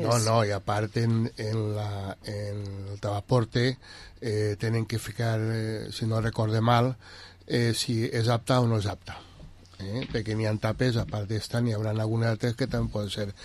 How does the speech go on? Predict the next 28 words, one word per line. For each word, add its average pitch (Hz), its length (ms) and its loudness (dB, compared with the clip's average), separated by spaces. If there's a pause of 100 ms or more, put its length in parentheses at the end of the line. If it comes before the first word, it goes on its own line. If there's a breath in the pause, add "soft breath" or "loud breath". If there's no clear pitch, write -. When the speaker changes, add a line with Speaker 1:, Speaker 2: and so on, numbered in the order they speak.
(280 loud breath)
Speaker 1:
aptes 117 400 0
per 95 160 -8
celíacos. 107 640 -6 (680 loud breath)
Eh? 120 240 -2 (100)
O 104 120 -8
sigui, 107 180 -4
això 110 260 -2
també 123 400 6
és 120 160 4
un, 123 220 2 (140)
és 120 160 2
un 123 180 2
punt 131 260 6 (300 loud breath)
a 127 100 4
favor 113 380 2
de, 127 160 4 (140)
del, 113 580 0 (520 loud breath)
de 123 260 0
l'organització 117 1040 4
perquè 113 720 0
se - 140 -6
considere 117 680 2 (400 loud breath)
que 120 180 4 (100)
els, 104 220 -2
els - 180 -2
celíacos 113 420 2
també 131 220 4
poden 113 400 4